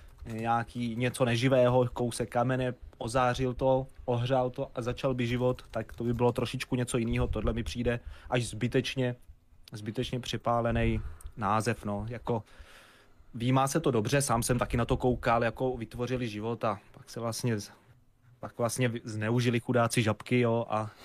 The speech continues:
takhle to vypadá, no. Takže já osobně bych, mm, <laughs> nedělal takový halo-, halo kolem toho. Samozřejmě, kdo tomu rozumí, tak ví, že to není úplně jednoduchý,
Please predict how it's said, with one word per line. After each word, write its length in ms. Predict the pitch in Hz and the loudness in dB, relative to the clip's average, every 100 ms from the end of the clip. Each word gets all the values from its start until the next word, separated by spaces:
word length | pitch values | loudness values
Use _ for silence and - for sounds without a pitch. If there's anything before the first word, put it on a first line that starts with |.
| - - - | -20 -20 -14
takhle 300 | 104 104 110 | -10 -6 -4
to 120 | 131 | 0
vypadá, 460 | 107 104 120 113 104 | 0 0 2 2 0
no. 120 | 101 | -4
Takže 200 | 110 107 | -4 2
já 120 | 113 | 2
osobně 440 | 113 131 139 131 131 | 2 0 2 2 2
bych, 360 | 131 - - - _ _ _ | 0 -2 -18 -20 _ _ _
mm, 520 | 120 117 123 127 123 127 - | -2 0 2 2 0 -4 -4
<laughs> 160 | - | 0
nedělal 600 | 139 127 120 135 127 120 - - - - - | 2 4 4 4 4 0 -6 -18 -20 -20 -4
takový 400 | 120 - 147 131 | -2 2 4 4
halo-, 320 | 120 120 123 | 4 2 2
halo 280 | 113 123 131 | 4 4 4
kolem 260 | - 139 139 | 2 0 0
toho. 260 | 127 135 | -2 -2
Samozřejmě, 640 | 131 135 143 151 151 156 156 - _ | -2 2 2 2 0 -2 -4 -10 _
kdo 240 | - 110 127 | -10 -6 -2
tomu 240 | 147 127 | 0 0
rozumí, 400 | 110 113 131 139 | 0 0 0 0
tak 180 | 135 - | -2 -2
ví, 100 | 120 | -4
že 100 | 123 | -4
to 120 | 123 - | -6 -8
není 280 | 101 104 110 | -4 -2 -2
úplně 200 | 123 127 | 0 2
jednoduchý, 600 | 131 135 127 131 131 | 4 2 0 -2 -2